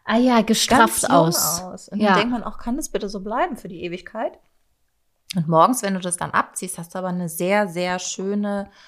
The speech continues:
Speaker 2: feuchte Haut. Und dadurch, dass es, glaub ich, auch so ein bisschen, naja, es ist wahrscheinlich ähnlich wie dieses Tape,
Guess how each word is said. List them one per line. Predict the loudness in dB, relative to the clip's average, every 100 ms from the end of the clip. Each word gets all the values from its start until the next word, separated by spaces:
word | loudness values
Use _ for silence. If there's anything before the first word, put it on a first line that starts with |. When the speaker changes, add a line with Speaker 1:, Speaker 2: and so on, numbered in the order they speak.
| _ _
Speaker 2:
feuchte | -8 2 6 6 2 -6 -6 -4 -4 -4 0
Haut. | 2 2 0
Und | -4
dadurch, | -6 -6
dass | -8 -8
es, | -4
glaub | -2
ich, | -2 -2
auch | -4
so | -4 -6 -6
ein | -6
bisschen, | -8 -6 -8 -6
naja, | -4 -2
es | -2
ist | -4 -6
wahrscheinlich | -2 -2 -2 -2
ähnlich | -4 -6
wie | -8
dieses | -8 -8 -8 -8
Tape, | -6 -4 -4